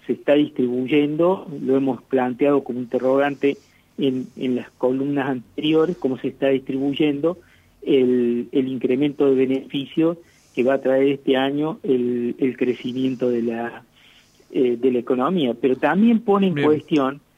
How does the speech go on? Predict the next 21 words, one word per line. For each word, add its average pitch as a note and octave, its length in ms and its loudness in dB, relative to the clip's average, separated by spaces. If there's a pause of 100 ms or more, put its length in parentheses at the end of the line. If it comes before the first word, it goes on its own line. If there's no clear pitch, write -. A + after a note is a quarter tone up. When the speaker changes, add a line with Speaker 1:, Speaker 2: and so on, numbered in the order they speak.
(460)
Speaker 1:
cuál F#3+ 140 2
va - 20 4
a - 100 -6
ser F3+ 120 2
la F3 80 6
dinámica D3+ 680 0
de B2 120 2
crecimiento C3 560 -2
de A#2+ 60 0
la A#2+ 80 0
economía, A#2+ 580 -4
porque B2 160 -2
una D3+ 180 0
economía D3+ 640 -2 (640)
que B2+ 260 2 (640)
más D3 280 0
de, D#3+ 300 2
de B2+ 260 0
la C3 100 2
mitad C3+ 580 -2 (400)
depende, B2+ 880 0